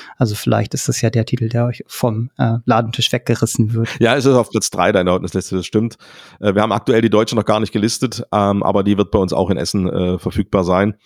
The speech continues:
Speaker 2: Ähm, die englische, die dort gelistet ist, ist natürlich, äh, die, also deswegen ist der Hype natürlich schön, äh, und die Hotness-Liste, aber, äh, ich weiß natürlich nicht, wie viel davon dann, äh, sich für die deutsche Version entscheiden und wie viele dann, äh, die englische Version entscheiden.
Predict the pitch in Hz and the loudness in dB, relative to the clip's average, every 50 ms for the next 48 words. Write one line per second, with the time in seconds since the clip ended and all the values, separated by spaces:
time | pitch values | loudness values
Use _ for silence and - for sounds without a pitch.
0 | _ _ _ _ _ _ _ _ _ - 104 98 95 95 92 92 80 98 98 64 | _ _ _ _ _ _ _ _ _ -2 0 2 2 2 0 0 0 0 2 2
1 | 92 98 107 101 98 110 101 98 92 98 - - 104 98 101 - - 101 95 95 | 4 4 2 2 2 0 0 0 0 0 0 0 2 0 2 0 -2 -4 -4 -4
2 | 90 92 92 104 95 - 98 98 92 - - - - 90 90 92 101 - 95 98 | -4 -2 -2 -2 -2 0 0 0 0 -2 -4 -6 -4 -4 -4 -4 -6 -4 -2 -2
3 | 98 95 90 76 92 95 - - - - - - _ 110 104 - 117 110 113 104 | -2 0 -2 -2 -2 -2 -2 -4 -8 -20 -20 -6 _ -2 0 0 0 0 0 -2
4 | - 120 92 98 110 - 120 113 - 113 107 104 - - 127 139 156 151 - - | -2 -2 0 0 0 0 0 0 0 0 0 0 2 2 2 2 2 0 -2 -2
5 | - 120 120 110 110 110 113 110 117 - - 117 - - 117 110 - 127 117 - | 0 0 0 2 2 2 2 2 0 0 -4 -4 -2 -2 -2 -2 0 -2 -2 -2
6 | _ _ - - - _ _ 107 104 104 107 104 104 104 87 92 107 101 98 98 | _ _ -20 -20 -20 _ _ -2 2 2 4 4 4 4 2 2 2 2 2 0
7 | 98 - - 95 95 - 107 107 101 98 107 101 - 113 101 113 104 92 95 101 | -2 -2 -2 -2 0 0 0 0 0 0 -2 -4 -4 -2 0 0 2 2 2 0
8 | - - 107 104 104 104 104 104 107 110 107 104 98 92 92 101 - - 101 92 | 0 0 0 0 0 0 0 0 0 0 0 0 0 -2 -4 -6 -4 -4 -2 0
9 | 101 98 101 - 107 104 104 104 101 98 98 - - 101 101 104 101 92 92 95 | 2 2 2 2 0 2 2 4 4 2 2 0 0 2 2 2 2 0 0 -2
10 | 95 - - 98 98 95 90 95 95 98 101 101 90 95 92 101 80 80 101 101 | -2 0 0 2 2 2 2 0 0 0 0 -2 -2 -2 -2 -2 0 0 2 0
11 | 92 95 92 90 82 95 101 85 80 - - - 80 80 - 90 | 0 0 -2 -2 -2 -4 -4 -4 -6 -8 -10 -12 -14 -14 -16 -20